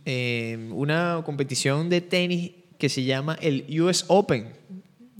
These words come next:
Nada más y nada menos, y allí fue campeón el español Rafael Nadal con su segundo gran título del año.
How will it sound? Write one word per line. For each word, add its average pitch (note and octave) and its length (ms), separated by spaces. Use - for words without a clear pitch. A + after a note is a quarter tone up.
Nada - 160
más D#3 160
y E3 60
nada E3 200
menos, E3 240
y D#3+ 80
allí C#3+ 220
fue D#3 180
campeón E3 720
el C3+ 480
español C3+ 760
Rafael B2+ 680
Nadal D#3 340
con F3 160
su D3+ 180
segundo D3 580
gran C#3 240
título D#3 340
del B2 120
año. G#2 260